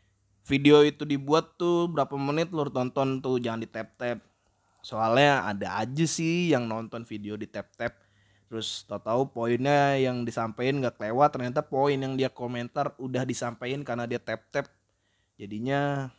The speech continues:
nggak tahu dianya. Wah. Oke. Dari ada Dan Bagas underscore. "Kalau nggak nonton film, ngegame, ya riding ba-,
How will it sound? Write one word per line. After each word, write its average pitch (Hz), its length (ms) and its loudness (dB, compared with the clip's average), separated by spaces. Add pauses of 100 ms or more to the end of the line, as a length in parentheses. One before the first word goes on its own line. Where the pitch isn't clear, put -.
(300)
nggak 147 200 -6 (440)
tahu 220 320 -2
dianya. 107 400 -8 (320)
Wah. 202 400 -18 (1120)
Oke. 214 240 2 (1400)
Dari 156 720 4 (500)
ada 147 240 0
Dan 156 400 2
Bagas 156 400 2
underscore. 127 720 0 (320)
"Kalau 143 240 4
nggak 160 240 2
nonton 165 320 -2
film, 165 480 0
ngegame, 143 720 2
ya 113 160 -2
riding 107 400 -4
ba-, 101 180 0